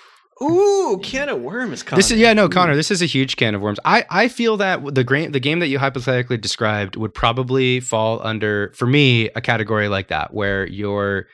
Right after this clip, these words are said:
Speaker 2: kind of creating very specific specifics about something you're doing.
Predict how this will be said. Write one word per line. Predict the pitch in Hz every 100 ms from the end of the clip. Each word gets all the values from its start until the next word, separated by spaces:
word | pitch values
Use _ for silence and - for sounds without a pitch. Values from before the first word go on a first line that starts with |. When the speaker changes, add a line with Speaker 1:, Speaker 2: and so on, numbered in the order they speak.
| _ _
Speaker 2:
kind | - 123
of | 107
creating | - 131 127
very | 113 123 135 131
specific | - 110 - - 131 135 -
specifics | - 110 - 165 131 113 101 -
about | 110 107 107 104 98 - - _
something | - 120 110
you're | 101
doing. | 98 120 123 107 95 90 87